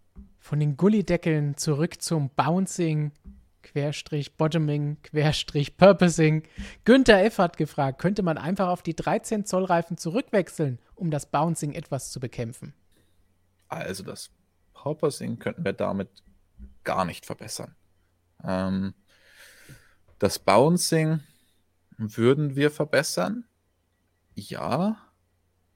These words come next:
Speaker 2: aber, ähm, es würde eigentlich nicht, also es würde nicht gehen, weil die Autos natürlich überhaupt nicht darauf ausgelegt sind. Man müsste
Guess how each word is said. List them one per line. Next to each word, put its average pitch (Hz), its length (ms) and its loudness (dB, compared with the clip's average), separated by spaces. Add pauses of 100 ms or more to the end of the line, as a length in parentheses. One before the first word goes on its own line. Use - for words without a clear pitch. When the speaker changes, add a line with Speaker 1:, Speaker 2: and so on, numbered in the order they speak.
(440)
Speaker 2:
aber, 120 680 4 (1500)
ähm, 120 800 0 (1400)
es - 200 -10
würde 117 400 0 (400)
eigentlich 98 340 -4
nicht, - 160 -20
also 107 160 0
es 104 120 -4
würde 117 200 2
nicht 104 200 -4
gehen, 113 260 0
weil 98 160 4
die 98 120 -4
Autos 107 200 -2
natürlich 98 300 -4
überhaupt 98 220 -2
nicht - 160 -14
darauf - 140 -8
ausgelegt 123 460 0
sind. 113 240 0
Man 98 140 -4
müsste 98 420 -10